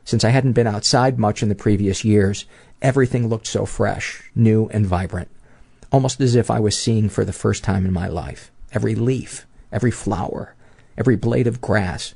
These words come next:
was simply astounding to me. I forgot how captivating clouds look, shifting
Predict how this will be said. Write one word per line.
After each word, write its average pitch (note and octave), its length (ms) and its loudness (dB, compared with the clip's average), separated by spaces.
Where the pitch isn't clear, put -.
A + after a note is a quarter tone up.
was - 180 0
simply - 440 -2
astounding F#2 640 -4
to F2 120 -8
me. - 300 -10
I C3 80 0
forgot B2+ 340 0
how A#2+ 140 0
captivating G#2+ 720 -2
clouds G2 480 -4
look, F#2+ 300 -8
shifting G2+ 640 0